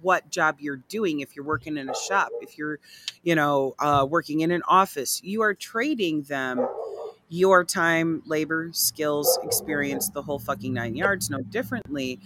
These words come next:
But they're making more fucking money off of it than you are when you're the one doing that building and creating. What the fuck?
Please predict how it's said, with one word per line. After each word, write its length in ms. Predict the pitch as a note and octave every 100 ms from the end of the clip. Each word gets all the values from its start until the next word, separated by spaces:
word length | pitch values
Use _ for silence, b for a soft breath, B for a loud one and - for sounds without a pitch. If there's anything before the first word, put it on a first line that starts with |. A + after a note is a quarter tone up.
| B B B B B -
But 320 | G3 F#3+ E3
they're 220 | E3+ A3+ C#4
making 420 | A3+ G3+ F3 E3
more 260 | F3+ G#3+
fucking 460 | A#3 - G#3+ - F#3+
money 320 | G3+ A#3 G3+
off 280 | D#3+ C#3+ C#3+
of 120 | C#3+
it 160 | D3 -
than 400 | D3 C#3+ C#3 C3+ C#3
you 240 | B3 D4+
are 160 | C#3 C3+
when 160 | C#3+
you're 160 | D3 F#3+
the 100 | F3
one 260 | D#3 C#3+
doing 380 | B2+ C3+ C3+ C3+
that 200 | C#3 C3
building 320 | - B2+ B2 A#2
and 120 | A#2
creating. 440 | - B2+ C#3+ B2+ - - - -
What 240 | D3 D#3
the 80 | -
fuck? 320 | - A#3 C#4